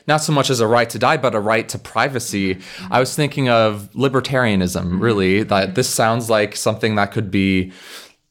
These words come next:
Speaker 1: compatible with a lot of d-, views on the left and views on the right.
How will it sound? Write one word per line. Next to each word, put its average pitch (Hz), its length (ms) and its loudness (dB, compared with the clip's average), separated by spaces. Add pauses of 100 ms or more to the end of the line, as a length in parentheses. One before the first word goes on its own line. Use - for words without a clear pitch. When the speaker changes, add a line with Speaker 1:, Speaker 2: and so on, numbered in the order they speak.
(220)
Speaker 1:
compatible 113 760 0
with 104 180 0
a 107 80 2
lot 101 320 2
of 104 160 -2
d-, - 140 -12 (140)
views 107 420 -2
on 110 120 2
the 101 80 2
left 107 360 0
and 131 260 0
views 107 320 0
on 90 160 0
the 90 100 0
right. 87 400 -2